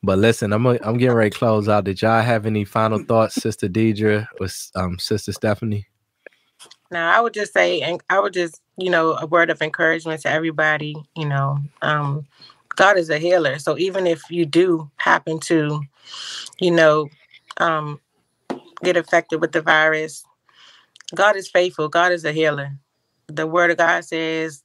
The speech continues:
Speaker 2: "Are there any sick among you?" You know, bring them to
Speaker 1: Yeah.
Speaker 2: the elders. Or, or, you know, it, it may, it may not even have to be an elder per se, but, you know, you get the gist of the context, you know, like,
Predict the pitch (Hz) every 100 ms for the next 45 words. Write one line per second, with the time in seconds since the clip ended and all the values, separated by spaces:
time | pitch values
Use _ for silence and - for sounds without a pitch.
0 | - - 151 156 147 170 165 165 170 165
1 | 156 170 175 170 175 170 165 160 156 165
2 | 165 151 202 - 175 190 185 185 185 -
3 | - - - - - - 196 160 196 208
4 | 143 180 254 196 165 180 185 202 214 220
5 | 185 202 220 214 208 214 208 196 202 185
6 | 175 165 170 180 175 - 170 165 185 165
7 | 160 - 190 170 160 147 139 147 _ 185
8 | 190 185 180 160 175 175 156 165 - 175
9 | 165 165 139 - 175 156 147 147 147 139
10 | -